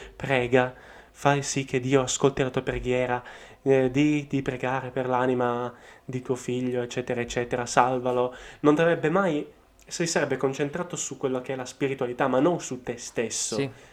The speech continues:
Speaker 1: diciamo, sullo sfogare la tua frustrazione di un lutto come può essere quello di perdere un figlio, no? Quindi magari utilizza sì dei metodi poco ortodossi, ma che aiutano la comunità. L-, la cosa che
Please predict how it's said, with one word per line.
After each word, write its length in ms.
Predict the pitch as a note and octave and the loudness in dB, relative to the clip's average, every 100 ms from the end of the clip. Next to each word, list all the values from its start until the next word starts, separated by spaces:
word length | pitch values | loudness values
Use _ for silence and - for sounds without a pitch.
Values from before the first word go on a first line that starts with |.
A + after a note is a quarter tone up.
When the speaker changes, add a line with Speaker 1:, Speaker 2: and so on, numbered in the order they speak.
| - | -20
Speaker 1:
diciamo, 460 | - B2+ - A#2+ A2 | -10 -6 0 0 -2
sullo 280 | - C3+ B2+ | -4 -2 -2
sfogare 560 | - - C3 C#3 C#3 B2+ | -2 -2 0 2 2 0
la 80 | |
tua 120 | B2 C3 | -4 -8
frustrazione 880 | C3 B2 - B2+ - - D#3+ D#3 D3+ - - _ _ | -8 -10 -10 -12 -6 -2 0 -2 -6 -20 -20 _ _
di 240 | - E3+ C#3+ | -14 -2 0
un 160 | C3 | 0
lutto 420 | B2 F#3 G#3+ - C#3+ | 0 -2 -2 -4 -2
come 180 | B2 | 0
può 140 | A#2 B2 | 0 -2
essere 260 | B2+ B2+ | -2 -4
quello 180 | - B2+ | -2 0
di 120 | A#2+ | 0
perdere 300 | A#2+ B2 B2 | 0 -2 -2
un 120 | G#2+ G#2+ | -6 -8
figlio, 600 | - A#2 A2 G#2+ G#2 G#2+ - - _ - - _ | -8 -6 -4 -4 -6 -10 -20 -20 _ -20 -20 _
no? 280 | G#2+ A2 - - | -2 -2 -2 -14
Quindi 200 | - D3+ | -2 2
magari 400 | D3+ E3 A3 A3+ A3+ | 4 4 2 0 -2
utilizza 440 | D#3+ D3+ D3 C3 | -2 0 0 -2
sì 160 | B2+ F#3 | -2 2
dei 120 | C3+ | 2
metodi 280 | C3+ C3+ B2+ | 2 -2 -4
poco 240 | D3+ D3 | -4 -4
ortodossi, 680 | C3+ C3+ C3 C3+ - E3+ E3 - - | -6 0 0 0 -2 -4 -4 -10 -8
ma 140 | B2 | -8
che 140 | A#2 C3 | -2 0
aiutano 580 | B2 E3 D3 B2 A2 G#2+ - - - - | 2 2 2 0 0 -4 -14 -20 -20 -6
la 140 | B2+ | -4
comunità. 720 | - A#2 A2+ G#2+ A#2+ G2 - - - - - - - - _ | 2 4 4 4 4 4 0 -20 -20 -20 -20 -20 -20 -20 _
L-, 380 | F3+ E3 E3+ E3 | 4 4 4 2
la 160 | D#3 D#3+ | 2 4
cosa 540 | G3 G3+ G#3 G3+ G3 | 4 4 2 2 0
che 360 | - C3+ C3 C3 | 0 2 2 -2